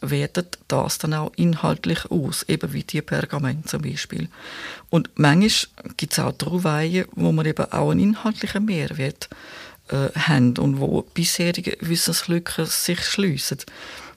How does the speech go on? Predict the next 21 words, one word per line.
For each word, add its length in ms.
Und 240
das 180
schafft 280
Möglichkeiten 720
für 120
neue 400
Erkenntnisse, 840
die 180
durchaus 560
auch 160
für 140
die 80
Forschung 480
relevant 640
können 320
sein, 540
wo 200
man 220
zum 160
Beispiel 320
Erkenntnisse, 720